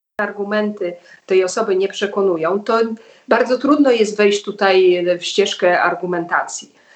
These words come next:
Natomiast perspektywa, z której się działa, jest bardzo ważna, bo ja działam nie z perspektywy cynicznej, tylko działam z perspektywy,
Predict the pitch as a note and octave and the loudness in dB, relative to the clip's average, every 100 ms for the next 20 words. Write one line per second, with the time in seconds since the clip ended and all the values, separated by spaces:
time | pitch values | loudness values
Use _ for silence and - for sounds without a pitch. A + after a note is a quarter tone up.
0 | - F3+ F#3+ A#3+ A3+ - A3 - G#3 G#3 | -4 0 2 2 0 -2 -2 0 -2 -2
1 | - D4+ D4 - G3+ F#3+ F3+ F#3+ F3+ F#3 | 0 2 2 -2 -4 -2 0 -2 0 0
2 | G#3+ G#3 G3+ G#3 A3+ A3 A3 G#3+ G#3 D3 | 2 2 0 -2 0 0 2 0 0 -6
3 | C3 E3+ G3 G#3+ A#3 A#3 G#3 C4+ E4 - | -4 0 0 2 2 2 2 -2 -4 -6
4 | - - E3+ G3 F#3+ - F#3 D3+ - - | -8 -10 -6 -6 -6 -6 -6 -4 -8 -6
5 | B2 - - _ - - G#3+ G#3 G3+ G#3+ | -6 -6 -10 _ -20 -4 -2 0 -2 0
6 | C4+ C#4+ - A3+ G#3+ - F#3+ - A3+ A#3 | 0 -2 -6 -8 -8 -8 -10 -8 -4 0
7 | B3 B3 | 4 4